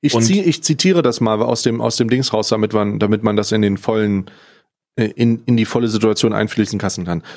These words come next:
Speaker 1: „To ensure we provide adequate detail, we've broken the policies into three sections: harassment, hateful conduct, and just sexual harassment. And we walk through every, äh, we walk through key takeaways for each. Words and actions have meaning and impact,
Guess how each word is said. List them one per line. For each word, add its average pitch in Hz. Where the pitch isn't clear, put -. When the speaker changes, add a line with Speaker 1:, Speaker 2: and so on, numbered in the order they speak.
Speaker 1:
„To 175
ensure 180
we 185
provide 131
adequate 127
detail, 135
we've 113
broken 127
the 113
policies 127
into 110
three 131
sections: -
harassment, 110
hateful 107
conduct, 120
and 107
just 110
sexual 110
harassment. 107
And 117
we 120
walk 120
through 135
every, 127
äh, 110
we 120
walk 131
through 160
key 160
takeaways 131
for 113
each. 104
Words 139
and 123
actions 147
have 123
meaning 143
and 113
impact, 131